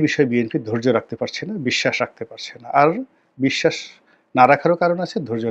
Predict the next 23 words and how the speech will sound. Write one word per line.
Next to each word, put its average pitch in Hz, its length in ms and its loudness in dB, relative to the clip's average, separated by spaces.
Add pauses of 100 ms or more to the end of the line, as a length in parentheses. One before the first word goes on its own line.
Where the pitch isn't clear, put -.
না 101 140 -2
রাখারও 110 340 -8
কারণ 101 160 -10 (100)
আছে। - 160 -20 (1400)
ফলে 170 200 4
কি 190 140 2
হলো, 190 160 6 (1000)
একটা 135 200 0
মনস্তাত্ত্বিক 135 520 2
যুদ্ধ 107 160 -8 (140)
শুরু - 160 -6 (100)
হয়ে 98 200 -14
গেল। - 100 -20 (440)
প্রথম 156 220 2 (100)
কয়েক 120 300 4
মাস 156 140 -4 (1080)
এপ-, - 180 -2 (360)
মানে, 117 220 0
আহ, 262 80 -4 (360)
মার্চ, 147 200 6 (140)
এপ্রিল, 113 300 -4
মে, 92 120 -10 (1120)
তো 123 80 2